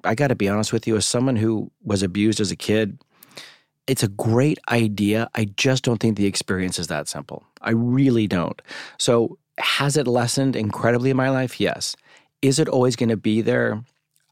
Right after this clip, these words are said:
I gotta be honest with you. When people say to me, "Am I always gonna be struggling with this?" I said, "You know what? I gotta be honest with you. To some degree, I think you will."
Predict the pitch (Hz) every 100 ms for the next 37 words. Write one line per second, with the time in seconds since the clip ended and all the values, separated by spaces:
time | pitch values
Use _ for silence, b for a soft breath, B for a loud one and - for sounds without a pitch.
0 | - 139 - - 156 143 127 127 143 131
1 | - 113 117 143 143 123 123 120 113 98
2 | 92 - _ _ _ _ 113 120 120 113
3 | 117 107 107 - 120 139 123 98 101 -
4 | 110 117 - 113 - _ 123 113 120 131
5 | 139 117 120 127 139 101 107 - 110 110
6 | 110 120 123 101 - 98 98 113 139 -